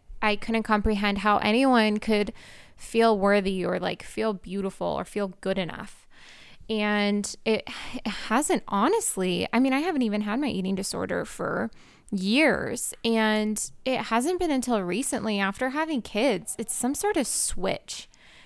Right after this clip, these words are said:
went off. And, um, I finally was like, "Wow, I don't deserve that."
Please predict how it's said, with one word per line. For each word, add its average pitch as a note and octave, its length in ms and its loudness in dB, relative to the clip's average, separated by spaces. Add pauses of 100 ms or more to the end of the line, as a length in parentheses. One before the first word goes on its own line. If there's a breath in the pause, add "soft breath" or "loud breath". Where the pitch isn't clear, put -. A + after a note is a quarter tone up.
(240 loud breath)
went G#3 320 2
off. F3+ 480 -2 (120)
And, G3+ 640 0 (760 loud breath)
um, G3+ 400 4
I G3+ 120 0
finally G#3 1000 -2 (160)
was G#3 280 -2
like, G3 520 -2 (480)
"Wow, G#3+ 1000 0 (200)
I C#4+ 200 0
don't B4 280 0
deserve G3+ 560 2
that." - 320 -2